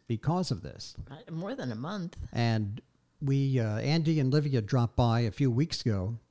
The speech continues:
Speaker 1: with a, a little housewarming gift for us, and we sat out on the front patio. And they stayed, I guess, for about an hour, and we were all, like, a few feet apart, six feet apart from one another.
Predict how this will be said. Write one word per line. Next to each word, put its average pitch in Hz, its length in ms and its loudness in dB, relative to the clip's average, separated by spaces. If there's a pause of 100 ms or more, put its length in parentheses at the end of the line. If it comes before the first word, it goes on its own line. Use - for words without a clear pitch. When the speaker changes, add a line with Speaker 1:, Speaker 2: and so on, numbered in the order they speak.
(160)
Speaker 1:
with 113 180 0
a, 101 140 -2 (180)
a 113 60 -2
little 117 240 0
housewarming 123 600 2
gift 101 200 0
for 95 180 -2
us, 90 280 -4 (560)
and 120 260 2
we 143 140 4
sat 160 460 2 (640)
out 160 160 6
on 147 140 2
the 135 60 0
front 147 280 2
patio. 151 520 2 (1000)
And 117 180 2
they 131 120 4
stayed, 139 280 4
I 127 80 4
guess, 123 200 0
for 135 120 2
about 117 240 2
an 110 100 2
hour, 123 420 2
and 110 280 -4
we 123 140 -2
were 107 240 -2 (120)
all, 120 240 0
like, 110 200 -2 (680)
a 131 60 -4
few 151 180 4
feet 127 220 2
apart, 120 380 0
six 139 200 0
feet 120 180 -2
apart 123 360 0
from 110 160 2
one 113 160 0
another. 101 420 -2